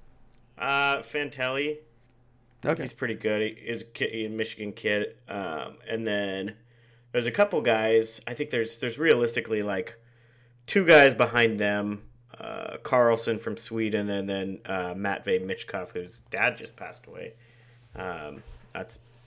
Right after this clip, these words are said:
Speaker 1: some tragedy happening over there.
Speaker 2: Yeah, that's
Speaker 1: So,
Speaker 2: not good.
Speaker 1: um, yeah, they're investigating it for a homicide, but,
Speaker 2: Oh, shit.
Speaker 1: um,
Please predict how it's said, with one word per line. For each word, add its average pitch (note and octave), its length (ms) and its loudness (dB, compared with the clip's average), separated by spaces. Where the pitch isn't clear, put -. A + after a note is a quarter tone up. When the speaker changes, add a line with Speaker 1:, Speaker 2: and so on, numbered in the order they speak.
Speaker 1:
some - 180 -16
tragedy F2+ 500 -8
happening F2+ 400 -8
over E2+ 180 -10
there. F2+ 200 -4
Speaker 2:
Yeah, G#2+ 60 -6
that's A#2 120 -6
Speaker 1:
So, F2 60 -6
Speaker 2:
not E2 140 -10
good. - 140 -16
Speaker 1:
um, B1+ 360 -6
yeah, - 160 -4
they're F#2 140 0
investigating F2+ 520 -4
it D#2 120 -2
for D#2 200 -2
a - 80 -6
homicide, F#2 600 -4
but, F#2+ 180 -4
Speaker 2:
Oh, D#2 100 -16
shit. - 180 0
Speaker 1:
um, G2 300 2